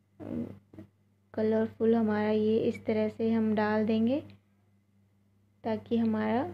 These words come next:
सिंपल कपड़ा लुक, एक लुक आ जाए हमारे लड्डू गोपाल की ड्रेस में।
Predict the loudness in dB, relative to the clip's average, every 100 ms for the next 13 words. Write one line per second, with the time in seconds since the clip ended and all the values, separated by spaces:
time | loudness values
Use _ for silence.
0 | -12 _ _ -4 -2 2 2 2 0 0
1 | 0 2 4 4 4 -4 -2 0 2 4
2 | 4 2 0 0 2 2 0 0 -2 -4
3 | -12 -20 _ _ _ -6 0 2 2 2
4 | 0 0 0 0 0 0 0 -4 -4